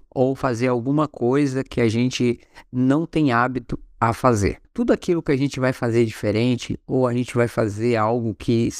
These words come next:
que é um desafio, a nossa mente, ela começa a criar vários pensamentos. E dentro desses pensamentos, o que que muitas vezes acaba gerando? Emoções,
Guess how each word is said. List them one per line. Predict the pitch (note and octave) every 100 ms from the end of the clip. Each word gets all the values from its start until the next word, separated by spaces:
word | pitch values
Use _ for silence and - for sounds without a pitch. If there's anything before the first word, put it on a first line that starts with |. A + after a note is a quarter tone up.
| -
que | -
é | C3
um | C#3+
desafio, | C3 A#2 A2 - - D#3 B2 - -
a | B2
nossa | C#3 D3 D#3+
mente, | C#3 D3+ -
ela | D#3
começa | - D#3 D3 D#3
a | D#3+
criar | D#3 D#3+ C3 A2 _ -
vários | A#2+ C3 C#3 E3+ -
pensamentos. | E3+ E3 F3+ D#3+ A2 F#2+ - - - - -
E | B2 A#2+ A#2
dentro | A2 E3 G#3+ F3
desses | E3 - -
pensamentos, | C#3 B2+ A#2+ A#2 D3 C#3
o | -
que | D#3
que | D#3+
muitas | D3+ D3+ C#3+
vezes | B2+ B2+
acaba | B2+ B2+ C3
gerando? | B2+ C3 A#2+ A#2 G2 F#2+ _ -
Emoções, | B2+ C3+ C#3+ C3+ A#2 G2+ -